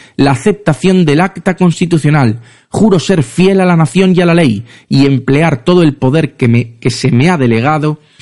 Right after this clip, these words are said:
para sostener la Constitución y dar cumplimiento a los decretos. Que esta grande y memorable época sea la del restablecimiento de la paz y prenda de felicidad del pueblo y de la prosperidad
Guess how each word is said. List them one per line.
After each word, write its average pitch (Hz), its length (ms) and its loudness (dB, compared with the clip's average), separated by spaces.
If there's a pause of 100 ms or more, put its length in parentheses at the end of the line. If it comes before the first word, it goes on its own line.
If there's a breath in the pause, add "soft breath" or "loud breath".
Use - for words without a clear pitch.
(240 soft breath)
para 127 200 0
sostener 135 540 -2
la 170 140 0
Constitución 120 760 -2 (260 loud breath)
y 139 120 2
dar 165 240 0
cumplimiento 147 680 0
a 151 40 2
los 120 180 0
decretos. 117 640 -4 (320 soft breath)
Que 156 80 0
esta 151 320 -2
grande 139 400 0
y 127 60 2
memorable 123 540 0
época 139 460 -4 (260 soft breath)
sea 147 280 -2
la 143 80 0
del 139 160 2
restablecimiento 131 800 -2
de 139 80 2
la 120 120 0
paz 123 320 -4 (320 soft breath)
y 135 140 2
prenda 151 360 0
de 156 100 2
felicidad 139 500 0 (280)
del 120 280 0
pueblo 151 560 0 (1400)
y 135 100 4
de 120 120 2
la 117 120 0
prosperidad 127 680 -2